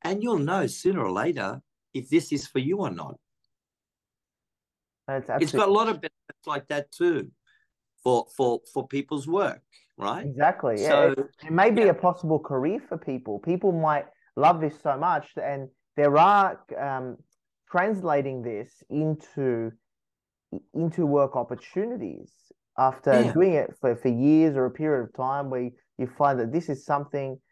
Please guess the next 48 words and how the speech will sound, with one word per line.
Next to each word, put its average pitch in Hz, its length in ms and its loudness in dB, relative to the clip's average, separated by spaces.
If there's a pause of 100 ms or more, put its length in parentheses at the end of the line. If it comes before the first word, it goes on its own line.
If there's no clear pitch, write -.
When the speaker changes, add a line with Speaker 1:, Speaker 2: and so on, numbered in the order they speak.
(320)
Speaker 2:
uh, - 60 -4
in 135 200 0
a 123 40 0
mature 123 380 -2
way, 139 240 2
in 135 80 -4
a 123 60 -4
well-discerned 131 600 -4
way, 143 140 0
this 160 180 -4
could 151 140 -2
be 143 60 0
something 139 340 -6
I 131 60 -6
might 131 180 -4
wanna 127 180 -8
pursue 135 360 -8
as 120 80 -2
a 110 60 -6
career 139 380 -4 (300)
that 151 160 -2
can 160 120 -6
open 143 280 -4
up 135 180 -4
an 127 100 -10
avenue 156 460 -10 (380)
for 127 160 2
you. 104 220 -4 (240)
Or 156 80 6
you 180 140 6
can 165 160 6
Speaker 1:
Yeah. 156 100 2
Speaker 2:
meet 165 140 -2
a 147 40 -8
potential 147 720 -4
business, 143 800 -4 (400)
uh, 123 220 0 (100)
uh, 131 220 -2
network 135 760 -4
there, 120 240 -6
or 127 100 -8
somebody 143 400 -4
that 131 120 -6
you 123 60 -8
can 123 200 -8
network 139 540 -4
with, 110 280 -10 (640)
uh, 117 280 0